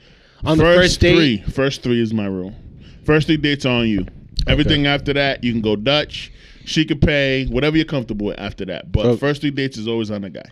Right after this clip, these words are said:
Speaker 1: That's interesting.
Speaker 2: Always. It's the rule of three. It's not the rule of thumb. It's the rule of three.
Speaker 1: 'Cause, uh, there was a girl who I dated.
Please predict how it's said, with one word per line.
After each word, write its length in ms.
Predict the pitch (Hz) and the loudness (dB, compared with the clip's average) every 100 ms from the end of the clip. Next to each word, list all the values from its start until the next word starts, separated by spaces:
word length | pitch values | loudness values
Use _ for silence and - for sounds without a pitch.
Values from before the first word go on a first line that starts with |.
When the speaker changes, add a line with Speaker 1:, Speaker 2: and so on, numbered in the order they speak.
| - | -4
Speaker 1:
That's 200 | 113 110 | 0 0
interesting. 380 | 113 98 101 131 | 0 -2 0 4
Speaker 2:
Always. 520 | 135 117 87 82 - _ _ - - - | 4 2 -2 -10 -18 _ _ -20 -20 -10
It's 140 | 110 110 | -8 -4
the 100 | 127 | -4
rule 240 | 123 147 | 0 0
of 80 | 151 | -2
three. 420 | - 165 147 95 - | -2 -2 -2 -6 -10
It's 140 | 110 131 | -10 -6
not 140 | 135 135 | -6 -4
the 60 | |
rule 200 | 135 139 | -4 -2
of 100 | 135 | -4
thumb. 260 | 135 139 113 | -4 -4 -4
It's 100 | 110 | -4
the 120 | 117 | -4
rule 180 | 117 117 | -2 -2
of 80 | 113 | -2
three. 240 | 120 117 | -2 0
Speaker 1:
'Cause, 220 | - 139 135 - | 2 4 2 2
uh, 340 | 131 135 131 | 2 4 4
there 140 | 123 156 | 4 4
was 120 | 175 | 4
a 80 | 147 | 2
girl 500 | 131 135 110 113 143 - - - - | 4 4 2 0 -6 -16 -20 -4 0
who 80 | 127 | 2
I 100 | 113 | 2
dated. 580 | 110 120 110 101 101 | 2 2 2 0 -2